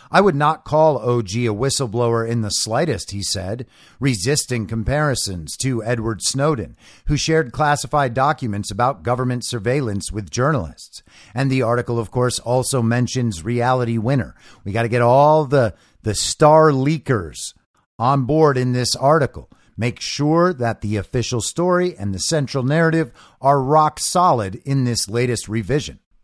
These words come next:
Remarkably, the member said he has been in touch with O G in the past few days,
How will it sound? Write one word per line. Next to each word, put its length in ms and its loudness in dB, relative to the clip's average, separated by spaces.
Remarkably, 600 2
the 120 2
member 260 2
said 220 0
he 80 0
has 160 0
been 160 0
in 120 -2
touch 320 0
with 120 -2
O 160 2
G 260 -2
in 80 -2
the 60 -2
past 340 -2
few 160 -6
days, 480 -2